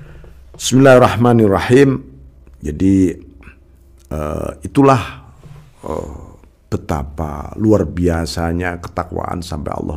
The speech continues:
menyebutkan, "Inna akramakum indallahi atqakum." Yang paling mulia di antara kalian adalah yang paling bertakwa. Zahiran wa batinan.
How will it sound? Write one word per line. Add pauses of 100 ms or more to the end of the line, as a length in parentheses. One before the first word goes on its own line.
menyebutkan, (560)
"Inna
akramakum (160)
indallahi
atqakum." (800)
Yang
paling
mulia (240)
di
antara
kalian
adalah
yang
paling
bertakwa. (560)
Zahiran (320)
wa
batinan.